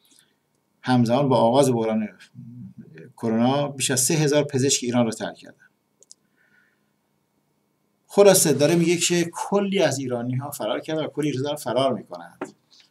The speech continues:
آخه این، اه، پاسدارا اکثرشون اینا چیز ندارن،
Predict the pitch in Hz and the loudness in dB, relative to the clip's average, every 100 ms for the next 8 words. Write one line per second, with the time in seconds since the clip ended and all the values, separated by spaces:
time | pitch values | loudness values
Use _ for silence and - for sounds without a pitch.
0 | _ 160 175 170 170 180 165 156 151 151 | _ -10 -6 -6 -4 -6 -6 -8 -6 -6
1 | 131 - 160 - 151 151 131 - 139 131 | -8 -6 -4 -4 0 0 0 -4 -8 -10
2 | 139 127 - 127 123 113 - 123 143 104 | -14 -18 -12 -8 -8 -10 -10 -8 -6 -6
3 | 87 | -8